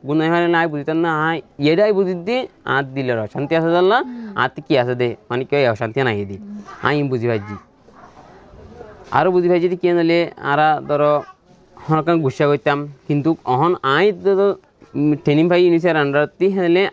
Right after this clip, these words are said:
Speaker 1: আই গুসা ইউনির সরি পারি। আরা হনকা হজ্জাতি বাঁচি তাইত পারি। তো এই আরা নিজের হনকান ধরো জ্বর বানাই ইয়ে, এত হাইন্দা মাই গিয়ে নিলে,
Speaker 2: হুম।
Speaker 1: আই যদি হাইন্দা মাই গিয়ে হই,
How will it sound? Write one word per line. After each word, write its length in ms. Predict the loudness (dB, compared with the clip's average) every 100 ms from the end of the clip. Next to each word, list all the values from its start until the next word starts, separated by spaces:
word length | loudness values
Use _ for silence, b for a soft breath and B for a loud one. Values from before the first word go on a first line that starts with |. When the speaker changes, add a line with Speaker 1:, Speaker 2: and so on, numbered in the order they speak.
| -4
Speaker 1:
আই 180 | -4
গুসা 320 | -2 -4 -2 0
ইউনির 220 | 0 0
সরি 320 | 0 0 0
পারি। 220 | -2 -4 -8 -20 _
আরা 200 | 0 0
হনকা 320 | 0 -4 -4 -2
হজ্জাতি 540 | -2 -4 -4 -4 -4 -6 -4
বাঁচি 220 | -4 -2
তাইত 200 | -2 -4 -2
পারি। 220 | -4 -4 -10 b b b b -2
তো 120 | 2
এই 280 | 4 2 -2 -8 _ _ _
আরা 380 | 0 2 2 0 -4 -8
নিজের 380 | -4 0 0 -2 _ _ -6
হনকান 300 | -4 -2 -2 -2 -4 -10 -6
ধরো 320 | -2 2 2 0
জ্বর 300 | 0 0 2
বানাই 300 | 0 0 0
ইয়ে, 240 | 2 0 -2
এত 100 | -4
হাইন্দা 360 | -4 -4 -2 0
মাই 160 | 0
গিয়ে 140 | 0 -2
নিলে, 280 | 0 0 0
Speaker 2:
হুম। 120 | -2
Speaker 1:
আই 180 | -2 0
যদি 140 | -2 -2
হাইন্দা 280 | -2 0
মাই 180 | 0 0
গিয়ে 160 | 0
হই, 100 | 0